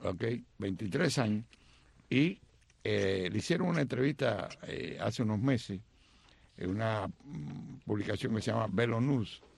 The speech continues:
eh, de, del ciclismo. Y la deportista reconoció que le costaba compaginar todas sus actividad-, actividades,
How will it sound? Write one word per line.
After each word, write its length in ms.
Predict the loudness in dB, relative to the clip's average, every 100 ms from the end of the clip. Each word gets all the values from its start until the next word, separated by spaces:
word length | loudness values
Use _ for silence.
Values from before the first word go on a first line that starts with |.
| -8
eh, 80 | -6
de, 520 | -4 -4 -6 -6 -6
del 380 | -6 -6 -8 -8
ciclismo. 540 | -4 2 2 2 -2 -10 -20 -20 -20 -20 -20 -20 -10
Y 100 | 0
la 140 | 2
deportista 680 | 2 0 0 0 0 2 2
reconoció 500 | 2 2 2 4 2
que 80 | 2
le 80 | 0
costaba 520 | 0 4 6 4 2 -2
compaginar 760 | 2 2 2 2 4 4 2 2
todas 280 | 0 0 2
sus 120 | 0
actividad-, 440 | 0 2 2 2 -4 -2
actividades, 640 | -2 2 2 6 4 4